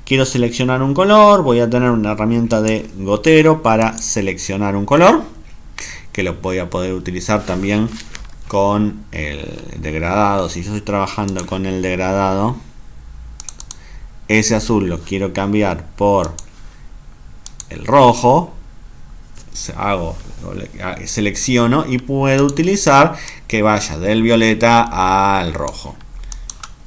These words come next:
Y también en algunos casos cuando yo utilizo, por ejemplo, eh, la herramienta lápiz, hago una figura que está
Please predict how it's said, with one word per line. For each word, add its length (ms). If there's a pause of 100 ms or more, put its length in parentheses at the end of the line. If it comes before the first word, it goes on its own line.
(1800)
Y 180
también 460
en 120
algunos 420
casos 420
cuando 300
yo 280
utilizo, 720
por 160
ejemplo, 560 (400)
eh, 320
la 120
herramienta 560
lápiz, 500
hago 420
una 220
figura 720 (580)
que 100
está 540